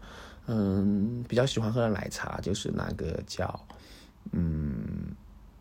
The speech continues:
福小桃啊，它有个元气桃，应该是尖桃吗？还是什么桃啊？这个比较好喝啊，说实话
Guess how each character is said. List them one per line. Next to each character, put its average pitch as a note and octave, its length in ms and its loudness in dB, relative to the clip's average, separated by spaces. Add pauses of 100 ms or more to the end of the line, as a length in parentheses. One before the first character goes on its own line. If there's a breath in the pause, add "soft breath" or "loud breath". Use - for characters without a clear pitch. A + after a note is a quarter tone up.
(520 loud breath)
福 - 240 0
小 - 220 6
桃 - 480 -2 (460)
啊， - 280 -4
它 - 140 -4
有 - 60 0
个 F#2+ 100 4
元 F#2 260 4
气 - 160 2
桃， - 320 -4 (720)
应 A#2+ 60 4
该 C#3 120 6
是 G2 340 2 (160)
尖 F#3 220 6
桃 - 200 2
吗？ E2 140 0
还 G2 100 -4
是 G#2 60 -6
什 D#2+ 100 -2
么 D#2 60 0
桃 - 220 -8
啊？ - 200 -14 (600 loud breath)
这 B2+ 140 0
个 F#2 400 2
比 - 40 -10
较 - 80 4
好 A2+ 160 0
喝 - 240 -6 (360)
啊， - 80 -8
说 G#2+ 120 -4
实 - 140 -2
话 F#2+ 160 -6